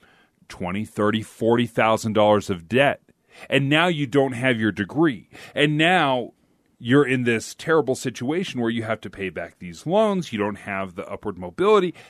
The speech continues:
There's so many things that are going on right now. And I understand when educators are talking about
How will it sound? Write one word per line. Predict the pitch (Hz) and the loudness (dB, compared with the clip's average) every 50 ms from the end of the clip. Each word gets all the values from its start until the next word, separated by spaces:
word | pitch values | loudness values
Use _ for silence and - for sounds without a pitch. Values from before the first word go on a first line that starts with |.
| _ _ _ _ _ | _ _ _ _ _
There's | - 113 120 - | -8 -8 -8 -8
so | - - - 156 147 156 151 | -10 -8 -4 -2 -2 -2 -2
many | 156 156 151 139 | -2 -4 -4 -4
things | 117 - 139 135 127 110 | -4 -6 -6 -6 -6 -6
that | 123 113 | -6 -6
are | 117 | -6
going | 101 98 110 110 104 104 | -4 -2 -2 -2 0 -2
on | 110 123 156 190 | -2 -4 -4 0
right | 175 123 101 101 92 | 0 0 0 0 -2
now. | 98 104 104 104 98 92 95 - - _ _ _ _ _ - _ _ _ - | -4 -4 -4 -2 -4 -4 -6 -10 -14 _ _ _ _ _ -20 _ _ _ -2
And | 117 120 120 117 117 113 - - _ _ | 0 2 2 2 0 -4 -8 -14 _ _
I | 107 113 | -2 -2
understand | 120 123 123 123 117 - - 147 135 113 101 95 | 0 0 -2 -4 -6 -6 -4 -2 -2 0 -2 -2
when | 95 95 | -4 -4
educators | 90 110 110 110 127 - - 147 139 131 131 135 131 131 123 - - - - _ _ _ - | -4 -6 -6 -6 -8 -8 -4 0 0 2 2 2 2 0 -2 -6 -12 -16 -18 _ _ _ -8
are | 95 | -8
talking | - - 110 101 104 - 123 123 | -4 -2 -2 -2 -2 -2 -4 -4
about | 113 107 117 113 117 113 - | 0 2 2 2 2 0 -2